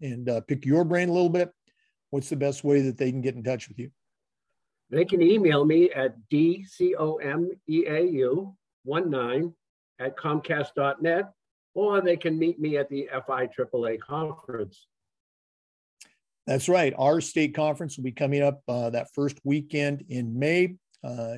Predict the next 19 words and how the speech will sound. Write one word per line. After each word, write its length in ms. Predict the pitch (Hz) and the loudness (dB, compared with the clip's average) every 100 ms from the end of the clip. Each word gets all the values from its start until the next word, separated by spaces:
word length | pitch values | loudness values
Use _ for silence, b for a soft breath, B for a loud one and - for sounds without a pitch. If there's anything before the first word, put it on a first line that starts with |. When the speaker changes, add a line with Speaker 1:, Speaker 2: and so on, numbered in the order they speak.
| 135 | -10
Speaker 1:
don't 200 | 123 131 | -8 -6
have 280 | 127 135 127 | -4 -4 -4
the 80 | 127 | -6
exact 360 | 117 131 120 | -2 -4 -2
dates 240 | 135 135 131 | -2 -2 -2
off 160 | 139 | -6
the 60 | - | -4
top 200 | - 131 | -4 -2
of 20 | |
my 100 | 123 | -4
head, 320 | 123 131 127 | -2 -2 -2
but 100 | 120 | -4
again, 220 | 117 123 110 | -4 -4 -4
that 180 | 120 | -6
first 220 | - 147 139 | -4 -4 -2
weekend 320 | 139 131 131 | -4 -2 -4
in 120 | 123 123 | -4 -2
May 200 | 131 127 | 0 0
is, 180 | 117 | -2